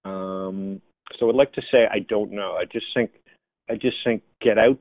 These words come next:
there and, you know,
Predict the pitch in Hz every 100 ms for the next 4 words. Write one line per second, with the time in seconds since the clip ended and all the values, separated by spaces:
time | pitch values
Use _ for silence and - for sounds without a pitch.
0 | - 120 120 113 107 104 _ _ _ _
1 | - 110 107 104 104 101 95 104 113 107
2 | 95 92